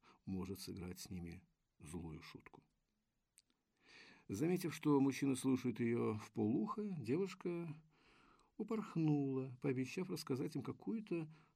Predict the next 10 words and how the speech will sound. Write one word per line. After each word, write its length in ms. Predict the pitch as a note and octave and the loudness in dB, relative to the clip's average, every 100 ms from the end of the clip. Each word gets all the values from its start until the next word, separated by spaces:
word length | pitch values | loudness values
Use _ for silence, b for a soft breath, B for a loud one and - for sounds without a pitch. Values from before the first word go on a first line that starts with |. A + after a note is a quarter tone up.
| - | -4
жутко 480 | G2 C#3 C#4 - | -2 -2 -2 0
интересную 600 | A3 G3 B2 B2+ B2+ A#2+ | -2 0 0 -2 -2 -6
историю. 440 | A2 - - - - _ _ _ _ _ _ _ _ _ _ b b | -6 -10 -16 -16 -20 _ _ _ _ _ _ _ _ _ _ b b
«Болтушка», — 680 | - A2+ G#2+ B2+ - - - - _ _ - | -6 -2 -2 0 -2 -6 -14 -18 _ _ -20
сказал 520 | - F2+ F2 D2+ - - | -10 -6 -6 -8 -12 -12
Борята, 540 | - F#2 G#2 A#2+ G#2 G#2 B B B | -6 -4 -4 -4 -8 -10 B B B
мечтательно 540 | F#2 - G2+ F#2+ F2 | -4 -2 -4 -4 -6
глядя 280 | F2 F#2+ F2 | -4 -2 -2
ей 180 | E2+ F2 | -4 -6
вслед. 440 | - F2 F2+ - | -6 -6 -6 -10